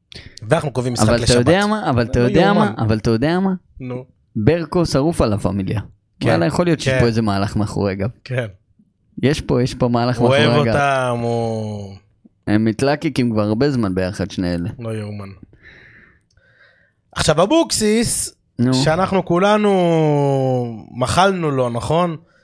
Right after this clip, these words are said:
Speaker 1: בלב שלם, אפשר להגיד, על הבגידה ההיא ב-, ב-, לפני עשרים ומשהו שנה.
Speaker 2: מחול, אה?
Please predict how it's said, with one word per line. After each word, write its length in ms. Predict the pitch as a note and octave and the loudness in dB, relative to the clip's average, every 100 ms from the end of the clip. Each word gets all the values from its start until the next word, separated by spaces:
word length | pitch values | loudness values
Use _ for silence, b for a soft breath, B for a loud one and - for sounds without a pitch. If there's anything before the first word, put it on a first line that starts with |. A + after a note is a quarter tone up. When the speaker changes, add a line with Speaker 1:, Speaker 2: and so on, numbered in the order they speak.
| b b - | b b -6
Speaker 1:
בלב 320 | A2+ E3+ G3+ | 0 2 0
שלם, 400 | D#3 D#3+ F3 G3+ | 0 -2 0 0
אפשר 320 | F3+ - D#3+ | -2 -2 0
להגיד, 520 | D3+ C#3 C3+ C3+ B2+ - b b b b b _ - | 0 -2 -4 -6 -8 -12 b b b b b _ -14
על 160 | A#2 | -6
הבגידה 420 | B2 A#2 C#3 D#3+ E3+ | -4 -2 -2 0 0
ההיא 240 | E3 E3+ | 0 0
ב-, 40 | D#3 D3 C#3 C3 B2+ B2 A#2+ A#2 A#2 A2+ G#2+ G2 | 0 0 0 0 0 0 -2 -4 -6 -8 -10 -12
ב-, 240 | F#2+ G2+ A2 | -16 -14 -10
לפני 280 | A#2+ D3 D3 C#3+ B2+ A#2+ A2+ | -8 -2 0 0 -2 -4 -6
עשרים 320 | A2 C#3 D3 | -6 -4 -2
ומשהו 360 | C3+ C#3 C#3 B2+ | 0 -2 -2 -4
שנה. 360 | A#2+ B2 A#2+ B2+ D#3+ _ _ _ _ | -4 -2 -2 -2 -8 _ _ _ _
Speaker 2:
מחול, 460 | G#2+ G#2+ D3 D3 | -4 -2 0 0
אה? 120 | A2+ | 2